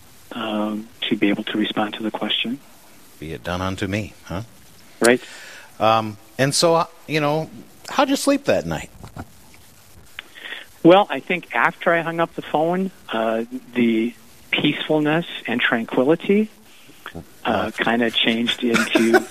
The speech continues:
Speaker 2: <laughs>
Speaker 1: just being stunned and surprised. All of a
Speaker 2: Yeah.
Speaker 1: sudden, it, you hang up the phone, I hung up the phone, and it's like, "What just happened here?"
Speaker 2: What was that?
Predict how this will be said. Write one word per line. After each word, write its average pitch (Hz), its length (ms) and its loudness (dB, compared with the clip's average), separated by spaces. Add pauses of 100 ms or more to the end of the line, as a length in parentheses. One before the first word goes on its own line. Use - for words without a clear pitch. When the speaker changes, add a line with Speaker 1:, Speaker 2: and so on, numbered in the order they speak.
Speaker 2:
<laughs> - 160 -2
Speaker 1:
just 113 200 0
being 110 200 0 (100)
stunned 117 360 4
and 120 160 -4
surprised. 120 800 2
All 120 180 4
of 117 100 0
a 120 60 2
Speaker 2:
Yeah. 104 100 -4
Speaker 1:
sudden, 113 240 0
it, 107 120 -8 (240)
you 127 80 0
hang 123 160 4
up 120 140 0
the 117 80 -2
phone, 123 380 0
I 110 80 0
hung 113 260 -4
up 110 140 -8
the 104 60 -8
phone, 131 380 0 (580)
and 117 160 -2
it's - 100 -4
like, 101 200 -2 (160)
"What 120 400 4
just - 460 -6
happened - 640 -4
here?" 104 420 0
Speaker 2:
What - 160 -2
was 98 200 -6
that? 87 360 -8